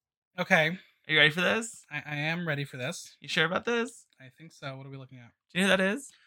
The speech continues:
Speaker 1: Uh-huh. And I am looking at a picture of Tina with Graham Norton. Yep.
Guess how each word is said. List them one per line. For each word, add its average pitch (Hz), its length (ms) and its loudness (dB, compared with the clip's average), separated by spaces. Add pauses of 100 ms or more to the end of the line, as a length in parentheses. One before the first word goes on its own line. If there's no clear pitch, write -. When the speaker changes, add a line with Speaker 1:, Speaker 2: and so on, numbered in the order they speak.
(720)
Speaker 1:
Uh-huh. 262 400 6
And 190 460 4
I 170 220 2
am 175 220 2
looking 175 280 -2
at 147 140 -2
a 156 120 -2
picture 147 600 -8
of 139 240 -4 (100)
Tina 180 320 -8
with 156 260 -6
Graham 139 400 -6
Norton. 117 680 -12 (1700)
Yep. 226 160 -4